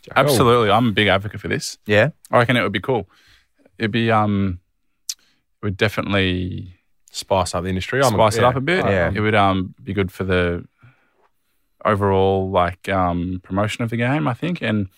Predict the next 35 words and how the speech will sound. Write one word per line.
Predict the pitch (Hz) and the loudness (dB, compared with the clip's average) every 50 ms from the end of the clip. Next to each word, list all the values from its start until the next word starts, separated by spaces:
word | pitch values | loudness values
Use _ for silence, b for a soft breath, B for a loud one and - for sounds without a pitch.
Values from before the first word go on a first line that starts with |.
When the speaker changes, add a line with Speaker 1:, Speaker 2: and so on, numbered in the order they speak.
| _ _ _ _ _ _ | _ _ _ _ _ _
Speaker 2:
it | 151 | 0
would | 143 127 | 0 2
be | 139 135 | 2 0
some | 127 - 139 135 123 - | 0 0 0 -2 0 -2
cool | - - 165 165 | -2 0 2 2
strategy | 147 - - 117 113 110 101 110 | 2 2 4 4 4 4 2 -2
from | 101 - 107 101 | -4 -2 -4 -4
teams | - - 101 98 98 95 92 | -2 -2 -2 0 0 0 2
like, | 98 90 85 87 - b b b b b b b b b | 2 0 0 -2 -8 b b b b b b b b b
"All | - 87 | 2 2
right, | 87 - | 2 2
we've | 98 | 2
got | 95 92 - - - | 0 0 -2 -2 -2
nine | 101 101 95 95 95 95 | 2 2 4 4 4 2
games | 98 90 87 90 87 90 | 2 0 0 0 0 0
left. | 87 85 82 - - - | 0 0 0 -2 -4 -4
Like, | 85 87 87 - | -4 -4 -2 -4
who | 101 95 | -4 -4
can | - 110 | -2 -2
we | 104 101 | -2 0
get | 90 92 90 87 | 0 0 -2 -2
here | 92 92 87 85 | -2 -4 -2 -2
that | 87 82 | -2 -2
will | 82 82 | -4 -2
help | - 82 80 - | -2 -4 -4 -4
us | - - | -8 -10
win | - 85 | -10 -10
a | 87 | -10
flag?" | - - 76 76 73 78 - - _ _ | -6 -4 -4 -4 -4 -8 -16 -20 _ _
Speaker 3:
Yeah. | 113 104 87 69 - _ _ _ _ | 0 0 0 0 -4 _ _ _ _
Speaker 2:
And, | - 98 | -2 0
like, | 98 90 92 | 0 0 0
I'm | - 98 | 0 -4
sure, | 95 - 104 95 95 | -4 -2 -2 0 2
like, | 98 95 87 85 | 2 2 0 0